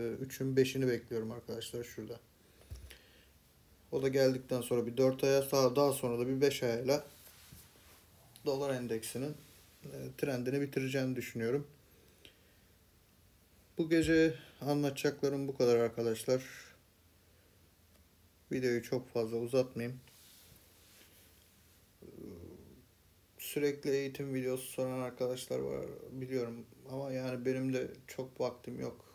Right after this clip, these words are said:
Haftada bir tane, iki tane anca işte böyle muhabbet olsun diye video çekebiliyorum. Kusura bakmayın.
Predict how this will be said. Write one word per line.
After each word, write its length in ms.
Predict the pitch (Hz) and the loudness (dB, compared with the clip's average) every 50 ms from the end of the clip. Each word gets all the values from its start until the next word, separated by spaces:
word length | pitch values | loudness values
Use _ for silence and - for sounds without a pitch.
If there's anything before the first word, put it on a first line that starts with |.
| - - - | -20 -14 -8
Haftada 500 | - 123 123 - - - 120 123 117 127 | -8 -8 -8 -8 -10 -8 -6 -6 -6 -6
bir 100 | 135 131 | -8 -8
tane, 240 | - 120 117 120 120 | -6 -6 -6 -6 -8
iki 160 | 117 - - | -10 -10 -6
tane 200 | - 123 120 117 | -4 -4 -2 -2
anca 320 | 117 120 120 117 117 107 | -4 -6 -8 -8 -8 -10
işte 260 | - - - - - 120 | -10 -10 -8 -8 -4 -2
böyle 140 | 120 120 113 - - - - - - | -2 -2 -2 -4 -6 -18 -18 -10 -6
muhabbet 400 | 165 - 127 - - 131 131 120 | -4 -4 -4 -4 -6 -8 -6 -4
olsun 340 | 120 117 - - 123 120 117 | -6 -6 -6 -8 -10 -8 -6
diye 140 | 120 120 | -6 -4
video 240 | 120 120 117 120 120 | -6 -4 -6 -6 -6
çekebiliyorum. 680 | 120 - 113 110 107 110 110 113 113 113 117 120 131 131 - - _ - | -6 -6 -8 -8 -8 -10 -12 -10 -10 -10 -8 -10 -10 -12 -16 -20 _ -20
Kusura 320 | - - - - 123 120 120 | -20 -16 -6 -2 0 2 2
bakmayın. 380 | 120 123 - - 117 117 120 | 0 -2 -4 -8 -8 -8 -10